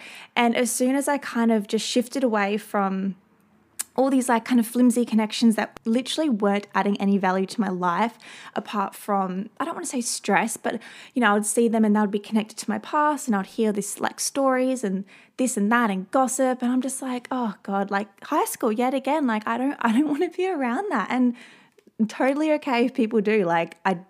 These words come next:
I feel like people listening to me right now, that's not them, that's not their vibe. So I'm speaking to you guys who are on my level right now. And as soon as I shifted that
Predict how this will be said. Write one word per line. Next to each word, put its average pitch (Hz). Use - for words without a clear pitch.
I 220
feel 226
like 240
people 233
listening 202
to 196
me 190
right 180
now, 185
that's -
not 190
them, 214
that's -
not 202
their 185
vibe. 170
So 170
I'm 208
speaking 180
to 170
you 175
guys 180
who 170
are -
on 190
my 175
level 175
right 175
now. 226
And 220
as 214
soon 233
as 240
I 208
shifted 220
that 226